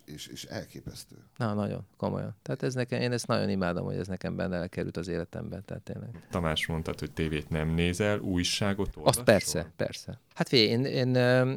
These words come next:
Speaker 2: alapvetően La Stampát olvasok most, de változtatni szoktam, tudod, a, az újságokat. Tehát van az i-, világban néhány nagyon komoly újság. Tehát miközben a, a regényírás is ilyen lett, hogy igazságtalan a pálya. Mert mi történik?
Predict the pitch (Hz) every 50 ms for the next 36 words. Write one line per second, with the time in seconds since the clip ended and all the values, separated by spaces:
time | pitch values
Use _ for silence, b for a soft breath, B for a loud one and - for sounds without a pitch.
0 | - - - - 139 139 123 - 117 110 - 107 107 104 98 - - 131 113 113
1 | - 123 - 131 127 131 131 131 - - 151 - - 101 104 113 117 117 117 117
2 | 120 135 156 156 135 113 - 101 - - - 92 - - 95 - - 95 - -
3 | - 90 87 - - 98 95 90 87 92 92 90 90 92 - - - 95 92 -
4 | - - - 95 90 - - - - 98 - 127 139 135 117 101 98 104 107 98
5 | 110 107 113 104 95 92 90 85 87 90 90 90 92 90 87 87 90 87 85 82
6 | 80 80 - - 82 78 80 82 82 85 87 - - - - - - - 85 82
7 | - 104 101 - 110 101 101 101 107 104 104 101 - - 113 - _ _ _ -
8 | - 110 131 170 170 143 113 95 92 90 82 82 78 - - - - - 90 82
9 | 80 80 82 92 110 - - - 98 95 90 - - - 147 - 113 - - -
10 | 90 90 - - - - - - - - - - - - - - - - - -
11 | - - _ _ - - - - - 175 170 - - 131 127 - 95 87 - -
12 | 98 101 117 143 139 -